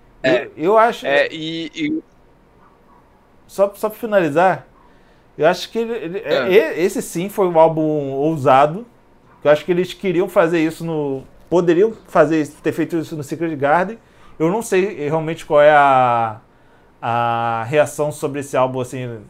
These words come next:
Speaker 2: de acordo com a fanbase e tal, até porque eu não acompanho o Angra, né? Mas, assim, a experiência que eu tive quando eu vi esse álbum ontem, eu fiquei tipo,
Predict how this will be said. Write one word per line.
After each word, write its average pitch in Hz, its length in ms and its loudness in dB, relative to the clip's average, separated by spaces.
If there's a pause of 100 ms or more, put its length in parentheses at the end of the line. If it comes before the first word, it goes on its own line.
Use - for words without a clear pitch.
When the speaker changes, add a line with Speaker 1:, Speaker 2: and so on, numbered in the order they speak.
(140)
Speaker 2:
de 127 120 -10
acordo 127 280 -6
com - 80 -2
a 107 140 2
fanbase 123 680 -4
e - 20 -16
tal, 131 220 0
até 143 160 -4
porque 160 260 -8
eu 175 100 -2
não 175 120 -8
acompanho 170 720 -4 (340)
o 156 140 -2
Angra, 127 400 -2
né? 120 200 -8 (640)
Mas, 135 600 -2
assim, 139 400 -6 (220)
a 151 80 -8
experiência 165 480 -4
que 175 80 -10
eu 147 60 -4
tive 156 160 -12
quando 165 160 -4
eu 190 100 2
vi 127 200 -6
esse 156 220 -8
álbum 143 380 0
ontem, 123 480 -8 (600)
eu 127 100 -4
fiquei 160 160 -2
tipo, 151 500 -6